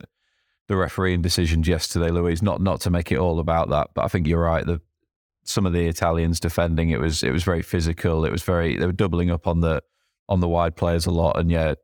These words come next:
ha-, more than happy to commit fouls. And I think obviously we, we, as, as mentioned, um, by Beth, the, the goal itself was, y-, you know, I, I, I dare say, I think with V A R that goal gets ruled out. It looked at over the line to me, certainly,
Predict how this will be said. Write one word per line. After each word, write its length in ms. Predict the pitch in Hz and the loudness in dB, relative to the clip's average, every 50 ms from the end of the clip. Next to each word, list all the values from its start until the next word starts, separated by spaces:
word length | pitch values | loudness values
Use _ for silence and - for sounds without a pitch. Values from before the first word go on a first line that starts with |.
| _ _ | _ _
ha-, 180 | - - 107 - - | -4 -2 -2 -2 -2
more 260 | - 95 95 92 90 | -2 -2 0 0 0
than 120 | 85 90 85 | 0 0 0
happy 300 | 90 95 85 - 90 85 | -2 -2 -2 -2 -2 -2
to 100 | - - | -2 -2
commit 300 | - 101 90 85 - - | -2 0 0 0 -2 -2
fouls. 320 | - 85 82 80 85 87 | -2 0 0 0 -2 -2
And 100 | - - | -4 -4
I 40 | 98 | -2
think 140 | 101 110 98 | -2 0 0
obviously 440 | 104 98 95 95 - 104 95 87 85 | 0 -2 -2 -2 -2 0 0 0 0
we, 240 | 80 95 95 87 - - | 0 0 0 0 -2 -4
we, 100 | 80 - - _ _ _ _ _ _ - | -6 -6 -6 _ _ _ _ _ _ -2
as, 160 | 92 82 80 - | 0 0 -2 -2
as 100 | - 98 | -2 0
mentioned, 580 | 85 92 92 87 78 - 87 82 80 80 - - - | 0 2 0 0 0 0 0 0 0 0 -4 -4 -4
um, 380 | - 80 82 82 85 85 73 - _ _ | -2 0 0 0 0 -2 -4 -6 _ _
by 140 | - 85 85 | -4 -2 -2
Beth, 280 | - - 85 - - - | 0 -2 -2 -2 -2 -2
the, 180 | 98 85 - _ _ _ | -2 -2 -4 _ _ _
the 80 | - 101 | -8 -4
goal 300 | 85 - 98 92 90 87 | 0 2 2 2 2 0
itself 560 | - - - - 98 92 80 69 90 - - - | -2 -2 -2 0 2 2 0 0 -2 -4 -4 -2
was, 500 | 85 80 73 73 - - - - - - _ _ - | 0 0 0 0 0 0 0 -2 -2 -6 _ _ -2
y-, 100 | 67 - - | -2 -2 -2
you 140 | - 71 80 | -2 0 0
know, 220 | 87 82 73 80 82 - _ _ _ _ _ _ - _ _ _ _ _ _ _ _ _ _ _ - | 2 2 2 0 -2 -4 _ _ _ _ _ _ -20 _ _ _ _ _ _ _ _ _ _ _ -8
I, 100 | 90 - _ - | -8 -6 _ -2
I, 120 | 85 - - - | -2 -2 -2 -4
I 60 | - - | -6 -2
dare 240 | 90 98 92 82 87 | 0 0 0 0 0
say, 160 | - 90 82 | 0 0 0
I 40 | 82 | 0
think 220 | 85 98 95 85 | 0 0 0 0
with 160 | 76 85 82 | 0 -2 -2
V 140 | 78 - 92 | 0 0 0
A 180 | 87 82 80 85 | 0 2 2 2
R 180 | 87 80 80 | 0 0 0
that 180 | 80 78 73 - | 0 0 -2 0
goal 180 | - 85 87 87 | 0 -2 0 0
gets 280 | 92 76 - - - | -2 -2 -2 -4 -2
ruled 200 | - 85 78 78 | -2 0 0 0
out. 160 | 80 76 64 | 0 0 0
It 80 | 71 85 | 0 0
looked 260 | 98 95 - - - | 0 0 0 -2 -2
at 140 | - - - | -4 -2 0
over 200 | 85 87 87 82 | 0 0 0 0
the 120 | 85 85 | -2 0
line 240 | 87 87 85 82 80 | 0 0 0 0 0
to 100 | - - | 0 0
me, 220 | 90 85 78 71 - | 0 2 0 0 0
certainly, 640 | - - 87 82 - - 73 73 71 65 - 73 | 0 0 0 0 0 0 0 0 0 0 -2 -4